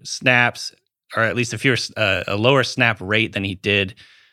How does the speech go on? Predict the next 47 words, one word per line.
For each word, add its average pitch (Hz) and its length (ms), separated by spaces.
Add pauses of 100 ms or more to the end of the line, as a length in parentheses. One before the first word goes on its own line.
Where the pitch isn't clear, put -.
(120)
prior 110 480
to 147 160
that 147 160
injury, 160 480
that 98 220
big 117 180
game 113 260
he 127 100
had 120 200
where 113 80
he 104 60
was 95 80
kinda 104 160
like 98 160
the 90 80
breakout 98 480
game 95 200
for 135 140
him. 143 120
But 110 100
I 104 80
think 147 260
they're 147 80
just 120 180
kinda 104 200
ramping 90 340
him 87 100
back 82 280
up. 78 160
It 90 40
was 90 140
over 120 260
fifty - 240
percent - 360
this - 120
last - 220
week. 78 160
So - 140
he's 117 180
still 127 160
the 104 100
lead 80 220
guy 65 160
in 65 80
that 64 160
offense. - 460
And 69 160